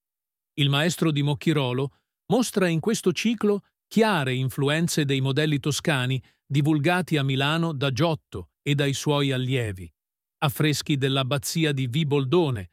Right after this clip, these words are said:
della chiesa di San Gottardo a Palazzo e dell'abbazia di Chiaravalle.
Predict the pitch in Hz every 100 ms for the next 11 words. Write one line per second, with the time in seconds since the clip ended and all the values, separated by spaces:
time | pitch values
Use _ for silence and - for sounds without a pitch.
0 | _ _ - 170 165 - 202 175 170 151
1 | - 170 156 147 - 170 165 147 139 135
2 | 139 135 - - 123 - _ _ - 147
3 | 165 170 156 165 - 143 127 123 - 135
4 | 127 123 107 101 87 -